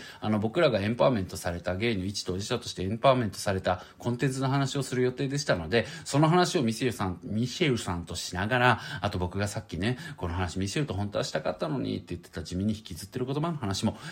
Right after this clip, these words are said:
していきたいなと思っています。それでは皆さん長くなりましたが、ありがとうございます。ブルさんも本当に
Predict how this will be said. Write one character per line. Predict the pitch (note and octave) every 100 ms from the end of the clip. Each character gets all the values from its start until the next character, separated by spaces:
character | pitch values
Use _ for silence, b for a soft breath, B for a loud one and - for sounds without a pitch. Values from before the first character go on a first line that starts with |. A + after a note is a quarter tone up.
| B
し | -
て | E2+
い |
き | E2+
た | - G2
い |
な | F2 F#2+
と | F#2 D#2+
思 | E2 G#2+
っ |
て | - F2+
い | F2
ま | D3 G#3
す。 | -
そ | - - -
れ | D#2
で | D2+
は | D#2
皆 | D#2 F2+
さ | A2
ん | F2
長 | A2+ D3+
く | C#3+
な | G#2+
り | B2+
ま | E3
し | F3+
た | F#3
が、 | D3 B2+ F#2+
あ | F#2+
り | B2
が | F3+
と | C#3+
う |
ご | G#2
ざ | A#2+
い | E3
ま | G3+
す。 | C#3
ブ | F3
ル | G3
さ | E3+
ん | A#2+
も |
本 | A2 D3
当 | E3
に | E3+